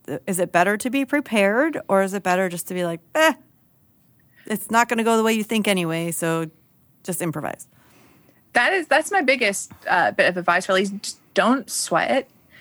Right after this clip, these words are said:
Speaker 2: Like, you're gonna make mistakes. You're gonna get a rule wrong. You're gonna do a voice and then forget it five seconds later, and your players are like, "Who's this?" And you're like, "You know, the guy in the tavern, you've just spoken to him."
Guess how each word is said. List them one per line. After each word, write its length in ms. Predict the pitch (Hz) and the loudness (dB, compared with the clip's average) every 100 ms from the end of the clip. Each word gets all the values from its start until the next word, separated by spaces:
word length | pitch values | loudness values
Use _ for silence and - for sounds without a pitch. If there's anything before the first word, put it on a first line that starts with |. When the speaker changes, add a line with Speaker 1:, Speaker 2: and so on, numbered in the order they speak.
| - - _ | -20 -20 _
Speaker 2:
Like, 280 | 196 180 - - | 0 0 -6 -2
you're 220 | 233 254 | 2 4
gonna 260 | 269 285 359 | 4 4 4
make 280 | 254 240 180 | 4 2 0
mistakes. 800 | 185 - 175 233 - - - - _ - _ | -2 0 0 -2 -4 -6 -6 -14 _ -20 _
You're 160 | 220 226 | -2 4
gonna 280 | 247 269 247 | 4 6 4
get 140 | 240 | 4
a 100 | 226 | 2
rule 280 | 220 262 277 | 2 2 4
wrong. 480 | 277 269 262 262 247 - - | 4 6 6 2 -2 -6 -8
You're 120 | 226 233 | -2 2
gonna 540 | 233 220 208 202 - | 4 4 4 0 0
do 260 | 226 269 269 | -2 2 4
a 80 | 254 | 4
voice 400 | 214 233 240 254 | 4 4 2 2
and 100 | 233 | 2
then 140 | 226 | 2
forget 320 | 220 208 226 | 0 0 2
it 100 | 226 | 2
five 300 | - 214 214 | 2 0 2
seconds 400 | - 196 220 196 | 0 -4 -4 -2
later, 520 | 202 214 - 208 208 - | 0 0 2 2 0 0
and 240 | 180 185 | -4 -2
your 80 | 185 | -4
players 240 | - 202 196 | 2 2 2
are 40 | |
like, 140 | 196 | 0
"Who's 260 | 180 277 480 | 2 2 6
this?" 360 | 330 - - - | 4 4 -4 -4
And 100 | 254 | 2
you're 80 | 330 | 4
like, 180 | 262 381 | 2 -2
"You 80 | 440 | 4
know, 220 | 330 330 | 4 4
the 100 | 359 | 0
guy 120 | 403 | 2
in 180 | 494 523 | 4 4
the 100 | 494 | 2
tavern, 360 | - - 427 339 | 0 0 0 -2
you've 120 | 294 | -2
just 180 | 403 - | -2 -4
spoken 400 | - 403 403 311 | -2 -4 -2 -4
to 140 | 311 | -2
him." 240 | 247 190 | -2 -2